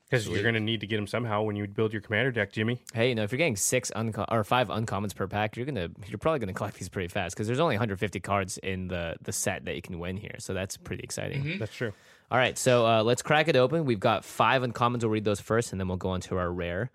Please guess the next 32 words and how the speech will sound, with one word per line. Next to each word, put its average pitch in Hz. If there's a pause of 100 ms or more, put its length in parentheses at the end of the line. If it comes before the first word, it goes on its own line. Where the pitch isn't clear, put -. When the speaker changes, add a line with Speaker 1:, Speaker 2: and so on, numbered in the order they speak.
(400)
Speaker 2:
Our 95
first 180
uncommon 127
is 95
Vow 110
of 131
Duty. 147
It's 101
a 95
two 139
and 127
white 113
for 117
an 110
enchantment 120
aura. 107
You 117
enchant 131
a 127
creature, 135
and 107
it 101
gets 101
plus 160
two, 165
plus 139
two, 147
has 107
vigilance, 139
and 95
can't 123
attack 107